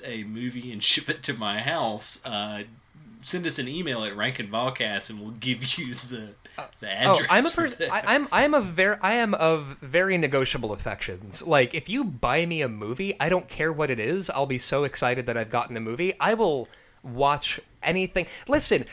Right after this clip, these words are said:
Speaker 2: meat arrived at my door this week, and I didn't question shit. I just went, "Oh boy, meat," and then, like, threw it into my
Speaker 1: <laughs> Ate it.
Speaker 2: threw it into my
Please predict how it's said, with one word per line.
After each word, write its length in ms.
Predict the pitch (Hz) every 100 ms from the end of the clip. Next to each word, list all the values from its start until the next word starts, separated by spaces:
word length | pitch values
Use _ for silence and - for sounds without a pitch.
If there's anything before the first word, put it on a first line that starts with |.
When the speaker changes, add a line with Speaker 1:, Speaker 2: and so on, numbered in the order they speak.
| -
Speaker 2:
meat 380 | 175 190 262 294
arrived 520 | 240 233 214 247 254
at 100 | 240
my 160 | 202 202
door 300 | 170 196 240
this 180 | 202 -
week, 240 | 202 190 -
and 100 | 175
I 80 | 240
didn't 200 | 202 143
question 460 | - 196 - 156
shit. 300 | 117 - 214
I 60 | 151
just 120 | 143
went, 160 | 180 202
"Oh 160 | 330 330
boy, 380 | 220 254 294
meat," 480 | 202 208 269 330 208 160
and 100 | 180
then, 160 | 185
like, 360 | 185 175 156 -
threw 480 | - - - 175 196
it 160 | 202
into 220 | 185 196 170
my 180 | 202
Speaker 1:
<laughs> 20 | 190
Ate 300 | 240 247 160
it. 160 | -
Speaker 2:
threw 240 | - 202 269
it 80 | 247
into 200 | 220 226
my 240 | 185 190